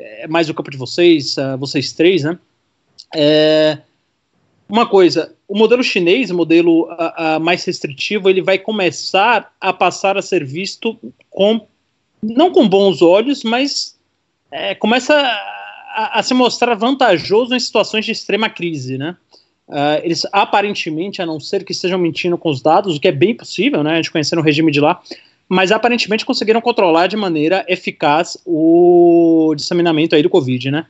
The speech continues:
Ah, obviamente, através de muita repressão, tinha exército na rua, ah, tinha todo esse tipo de coisa, enquanto aqui a gente tem um carrinho passando na praia de Balneário Camboriú que vira meme falando, "Ah, banhistas, vão pra casa, não sei o quê",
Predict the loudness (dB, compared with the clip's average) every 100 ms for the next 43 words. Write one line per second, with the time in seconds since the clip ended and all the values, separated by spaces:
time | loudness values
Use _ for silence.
0 | _ -20 _ _ -2 2 2 2 0 2
1 | 0 0 -2 0 -2 -2 -4 -6 -6 -6
2 | -4 -2 -2 -2 -4 -2 0 0 -2 -2
3 | -4 -4 0 0 0 -4 _ -10 -2 -2
4 | -2 -4 -6 -8 -10 -6 0 0 0 -4
5 | -4 0 -2 -2 0 0 0 -4 -4 -2
6 | -2 -2 -2 -2 -2 -4 -4 -4 -2 -2
7 | -2 -2 -2 0 -2 -2 0 4 4 2
8 | 0 2 2 2 0 0 -2 0 0 2
9 | 0 0 0 0 -2 -2 0 -2 0 2
10 | 2 0 -2 -6 -6 -8 -4 0 0